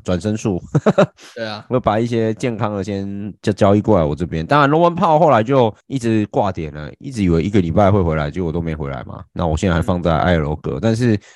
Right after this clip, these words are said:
Speaker 1: 他刚好让我好操作，我可以去丢捡一些选手这样。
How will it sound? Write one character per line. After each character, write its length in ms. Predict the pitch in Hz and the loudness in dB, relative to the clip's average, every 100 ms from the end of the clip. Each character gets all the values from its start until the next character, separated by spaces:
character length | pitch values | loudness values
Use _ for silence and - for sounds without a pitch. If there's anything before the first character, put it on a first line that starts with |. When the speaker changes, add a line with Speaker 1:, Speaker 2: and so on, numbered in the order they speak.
| _ | _
Speaker 1:
他 120 | - | -4
刚 200 | 135 147 | 2 2
好 100 | 143 | 4
让 160 | 107 135 | 4 2
我 100 | 101 | 2
好 160 | 92 | 0
操 240 | 80 107 98 | -4 -2 -4
作， 160 | 95 | -4
我 140 | 98 80 | -6 -6
可 100 | 107 | -6
以 80 | 82 | -6
去 280 | - 95 - | -8 -12 -4
丢 220 | 101 92 | 0 0
捡 240 | 87 73 | 0 -8
一 100 | 67 | -10
些 460 | 82 85 82 82 80 | -10 -8 -6 -4 -6
选 260 | 71 - 76 | -8 -12 -8
手 200 | 78 50 | -6 -4
这 80 | 82 | -4
样。 160 | 65 | -6